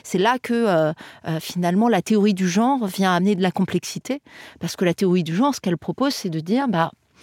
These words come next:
en fait, on peut peut-être envisager, euh, qu'on naisse dans un corps femelle, euh, qu'on se ressente davantage du côté de la masculinité, euh, et qu'on ait un dé-, un désir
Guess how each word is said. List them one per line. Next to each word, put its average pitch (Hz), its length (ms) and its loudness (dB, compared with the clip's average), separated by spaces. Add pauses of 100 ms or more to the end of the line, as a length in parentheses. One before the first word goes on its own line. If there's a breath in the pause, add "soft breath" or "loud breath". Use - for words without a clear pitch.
(280 loud breath)
en - 60 -2
fait, 247 260 2
on 226 80 6
peut 214 200 0 (180)
peut-être - 340 0
envisager, 185 560 2 (400 loud breath)
euh, 160 240 2
qu'on - 140 0
naisse 220 340 4
dans 175 220 2
un 175 80 2
corps 208 240 0
femelle, 226 640 2
euh, 160 300 -2 (100)
qu'on 180 120 0
se - 180 0
ressente 220 640 0
davantage 190 640 2
du 160 80 -6
côté - 340 0
de 175 120 0
la 151 140 4
masculinité, 175 920 2 (500 loud breath)
euh, 160 300 2
et 196 80 4
qu'on 202 240 2
ait 233 100 2
un 208 200 2
dé-, 175 200 0
un 175 140 2
désir 180 440 2